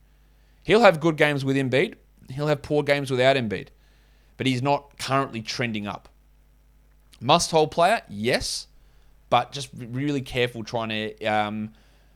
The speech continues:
in-, not invent, but to try and extrapolate stuff that isn't exactly there.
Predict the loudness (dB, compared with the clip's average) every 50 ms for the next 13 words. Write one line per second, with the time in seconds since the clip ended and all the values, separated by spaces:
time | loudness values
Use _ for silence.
0 | _ _ _ _ _ _ -8 -8 -6 -6 -8 -10 -12 -14 -18 -20 -20 -12 -8 -6
1 | -6 -4 -6 -6 -10 -8 -6 -4 -4 -4 -4 -8 -10 -12 -12 -12 -12 -14 -10 -4
2 | -2 -2 0 -2 -2 -6 -8 -8 -4 -2 -2 -2 -2 -4 -6 -6 -6 -4 -4 -4
3 | -4 -4 -6 -10 -12 -10 -10 -10 -12 -12 -14 -14 -16 -14 -12 -10 -10 -10 -12 -14
4 | -18 -16 -14 -14 -16 -16